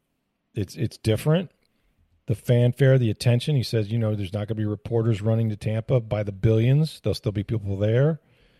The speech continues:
Um, guys have to understand that as well,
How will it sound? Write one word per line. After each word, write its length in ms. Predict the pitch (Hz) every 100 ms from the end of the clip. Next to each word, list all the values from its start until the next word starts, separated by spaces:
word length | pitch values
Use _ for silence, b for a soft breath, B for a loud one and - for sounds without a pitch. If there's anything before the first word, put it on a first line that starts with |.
| b b b
Um, 440 | 104 98 98 107 127
guys 260 | 107 104 101
have 160 | 107 -
to 80 |
understand 500 | 107 104 - 113 107
that 180 | 107 107
as 140 | 101 98
well, 480 | 107 113 139 151